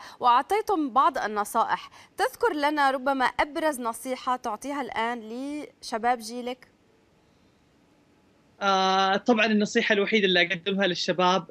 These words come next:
Speaker 2: إنه، آه، يعني يثابروا للعلم أولا، لأن إحنا الطلاب السعوديين وخاصة العرب، آه، عامة عندنا علم ونقدر ننجز، ولكن،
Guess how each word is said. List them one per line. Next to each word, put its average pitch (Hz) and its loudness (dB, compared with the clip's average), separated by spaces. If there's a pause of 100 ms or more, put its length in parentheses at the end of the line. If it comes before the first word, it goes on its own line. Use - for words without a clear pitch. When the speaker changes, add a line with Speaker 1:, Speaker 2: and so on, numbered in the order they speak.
Speaker 2:
إنه، 180 2 (240)
آه، 165 2 (460)
يعني 175 2
يثابروا 196 2
للعلم 180 0 (120)
أولا، 196 4
لأن 180 -2 (840)
إحنا 190 2
الطلاب 190 0
السعوديين 175 2
وخاصة 180 -2 (600)
العرب، 165 2 (140)
آه، 156 2
عامة 170 2 (380)
عندنا 202 4
علم 190 0
ونقدر 190 -2
ننجز، 185 0
ولكن، 208 0